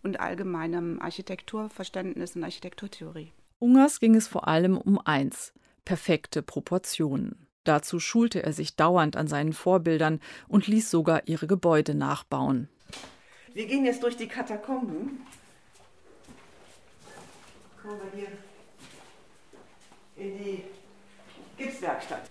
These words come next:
Speaker 2: In der Werkstatt entstanden reihenweise Architekturmodelle aus Alabastergips. Andrea Palladios berühmte Villa Rotonda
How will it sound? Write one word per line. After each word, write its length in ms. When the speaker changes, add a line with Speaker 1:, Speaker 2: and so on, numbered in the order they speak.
Speaker 2:
In 120
der 180
Werkstatt 640
entstanden 640
reihenweise 840
Architekturmodelle 1160
aus 240
Alabastergips. 1120
Andrea 340
Palladios 800
berühmte 720
Villa 260
Rotonda 680